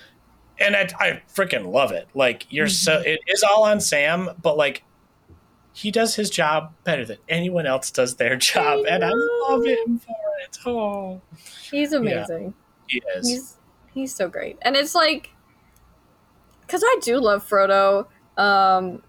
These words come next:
Speaker 2: it's just harder with movie Frodo. You know what I mean? Um,
Speaker 1: Yeah.
Speaker 2: but
Speaker 1: Yeah.
Speaker 2: so,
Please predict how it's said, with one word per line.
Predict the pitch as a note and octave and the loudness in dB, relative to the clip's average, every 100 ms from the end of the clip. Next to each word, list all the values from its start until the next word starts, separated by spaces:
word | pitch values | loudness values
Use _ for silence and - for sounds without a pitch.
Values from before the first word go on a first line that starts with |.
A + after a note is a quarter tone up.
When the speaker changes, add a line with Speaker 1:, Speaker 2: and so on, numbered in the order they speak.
| - | -20
Speaker 2:
it's | - - D#4+ | -4 -2 -2
just | D#4 | -2
harder | D#4+ E4 E4 D4+ D4+ A#3 | 2 2 4 4 2 0
with | A3+ A3 - | 0 0 -2
movie | G3 G#3 G3 F#3+ | -2 0 2 0
Frodo. | - E3 - - F3 F3 - | -2 -2 0 0 0 -4 -8
You | A#3+ C#4+ | -4 0
know | C4 | 2
what | A#3 | 4
I | A3+ | 2
mean? | A3+ A#3 A#3 B3+ _ _ - - - _ - | 2 0 0 -2 _ _ -20 -20 -20 _ -14
Um, | - - - | -4 0 2
Speaker 1:
Yeah. | - A#2+ A#2+ A#2 G#2+ - - - _ _ _ - _ - _ - | 2 2 2 0 -4 -12 -20 -20 _ _ _ -20 _ -20 _ -2
Speaker 2:
but | C4 B3+ | 0 2
Speaker 1:
Yeah. | G3+ | 2
Speaker 2:
so, | C4 B3+ B3+ A#3+ | 4 6 4 2